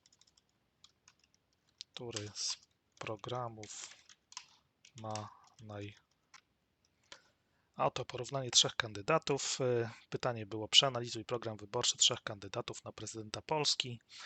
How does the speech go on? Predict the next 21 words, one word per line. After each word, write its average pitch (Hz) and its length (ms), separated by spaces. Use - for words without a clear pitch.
i 190 60
zobaczmy, 151 440
co - 120
na 139 80
ten 127 200
temat, 120 520
y, 120 120
sądzi 104 340
sztuczna - 360
inteligencja”. 117 680
Przewijając 113 640
w 104 60
dół, 165 240
dostajemy 110 560
w-, 107 140
odpowiedź, - 640
analiza. 120 640
E, 110 340
sztuczna 143 320
inteligencja 120 560
zaliczyła 113 720